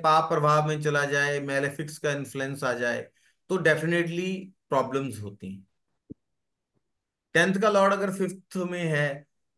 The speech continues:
और पाप प्रभाव में आ रहा है, तो professional field में blockages दे देगा, बिना किसी प्रॉब्लम के, मतलब अचानक जो है,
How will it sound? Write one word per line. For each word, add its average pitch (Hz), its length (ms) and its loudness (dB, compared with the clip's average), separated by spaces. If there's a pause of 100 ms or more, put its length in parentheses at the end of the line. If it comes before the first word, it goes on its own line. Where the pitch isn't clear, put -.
(280)
और 160 420 2 (760)
पाप 160 260 6
प्रभाव 147 420 4
में 147 100 0
आ 131 120 2
रहा 127 120 0
है, - 160 -14 (1700)
तो 190 120 -2
professional 170 600 2
field 165 260 0
में 170 180 -2
blockages 135 540 -2
दे 113 200 -10
देगा, 98 360 -12 (480)
बिना 156 260 2
किसी 160 320 -4
प्रॉब्लम 143 460 0
के, 139 520 -2
मतलब 131 240 -4
अचानक 131 560 -6 (360)
जो 120 200 -6
है, 120 260 -6